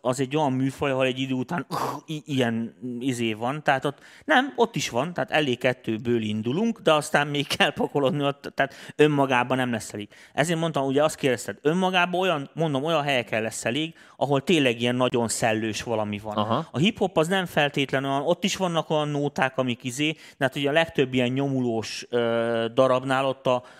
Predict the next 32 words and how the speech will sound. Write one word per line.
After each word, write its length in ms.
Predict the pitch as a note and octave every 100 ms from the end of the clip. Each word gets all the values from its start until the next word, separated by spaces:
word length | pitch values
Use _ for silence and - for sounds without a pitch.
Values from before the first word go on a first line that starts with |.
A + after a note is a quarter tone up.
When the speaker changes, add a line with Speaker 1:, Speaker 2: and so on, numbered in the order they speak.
| -
Speaker 1:
ott 220 | - A#2+
a, 60 | C#3
ott 200 | C#3+ B2+
az 140 | B2 C3+ C3
R 100 | B2
M 120 | A2+
S 100 | -
az, 340 | A#2 - - -
az, 300 | A2+ G2 -
az, 360 | G#2+ G#2+ - G2+ A2+ A#2+ A#2
tehát 260 | B2+ A#2+
a, 200 | C3+ B2
a, 220 | B2 B2+
a, 240 | B2 A2+ A#2 - - C3+
nincs, 300 | C#3 D3 -
nincs 260 | D#3 D3+ -
ilyen 140 | C3
jellegű 360 | B2+ A#2 A2 A#2
dramaturgia 720 | A#2 A2 A2 A2 G#2 G#2 G#2+
a 40 |
nótába, 480 | G#2+ G#2+ - A2 A#2
tehát 260 | - A2+ A2
hogy 160 | A2+ - - - -
halkan 240 | D3 C#3+ C#3+
Speaker 2:
Hmm. 80 | -
Speaker 1:
kezdünk, 420 | B2 A2+ A#2+ A2
izé 240 | A#2+ A#2+
van, 200 | A2 A2+
tehát 200 | G#2+ A2+
nem 240 | C3 C3 A#2+ - - -
izé, 280 | - A#2+ A2
"I 80 | G#2+